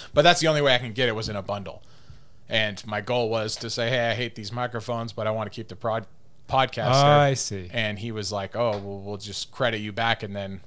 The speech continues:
Speaker 1: we'll send you some new ones."
Speaker 2: That's like aiming to be the applause sign guy and ending up being host.
Speaker 1: Uh,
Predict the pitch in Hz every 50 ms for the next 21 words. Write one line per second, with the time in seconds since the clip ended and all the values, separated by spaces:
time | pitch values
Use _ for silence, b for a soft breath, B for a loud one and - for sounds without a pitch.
0 | - - - 104 98 95 95 92 - - - - - 117 113 104 104 98 - 104
1 | 101 117 120 113 95 87 90 - - - 147 156 - 180 147 131 - - 147 143
2 | 139 147 135 135 123 143 139 127 135 131 117 104 - - 135 139 151 147 - -
3 | 127 113 117 113 117 110 113 117 123 120 120 117 123 120 110 123 123 113 107 113
4 | 131 139 - - - - - - - - - - - - - - 120 131 135 135